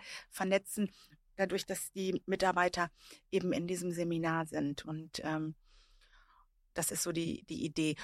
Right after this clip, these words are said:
Und es geht nicht um Führungskräfte. Das ist mir ganz, ganz wichtig. Je diverser, umso besser. Ich möchte den Facharbeiter, ich möchte n-, n-, eine Führungskraft, ich möchte, ähm,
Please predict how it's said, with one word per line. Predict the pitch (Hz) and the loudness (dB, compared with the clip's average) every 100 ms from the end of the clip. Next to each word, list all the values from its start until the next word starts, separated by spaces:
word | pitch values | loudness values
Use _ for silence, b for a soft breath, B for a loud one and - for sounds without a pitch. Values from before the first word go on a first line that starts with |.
| B | B
Und | 220 226 | 4 4
es | - | 4
geht | 226 - - | 0 -4 2
nicht | 208 247 - - | 6 6 6 -2
um | 202 208 | 0 0
Führungskräfte. | - 220 180 170 - 156 - | 2 2 2 0 -2 -4 -2
Das | 175 - | -4 -2
ist | |
mir | 196 180 | -2 4
ganz, | 190 226 - | 6 6 2
ganz | 202 185 | 0 2
wichtig. | 185 - 175 - | 0 -2 -8 0
Je | 202 | 2
diverser, | 202 220 202 214 254 240 - | 4 4 4 8 8 8 4
umso | 208 202 | 2 2
besser. | 180 175 170 156 B B | 2 0 0 -2 B B
Ich | - 214 | -4 -2
möchte | 220 208 | -2 -2
den | 208 | 0
Facharbeiter, | - 247 - 196 185 214 220 | 4 4 2 2 4 4 2
ich | 143 | -2
möchte | 196 208 - 208 B B B | 0 -2 0 -2 B B B
n-, | 190 190 | -6 0
n-, | 202 202 - | 2 2 0
eine | 208 202 | 0 0
Führungskraft, | 262 269 233 - 220 - | 6 6 6 4 2 2
ich | - 208 | 0 2
möchte, | 214 - 214 196 B B - | 2 2 0 0 B B 0
ähm, | 196 196 190 | 4 4 2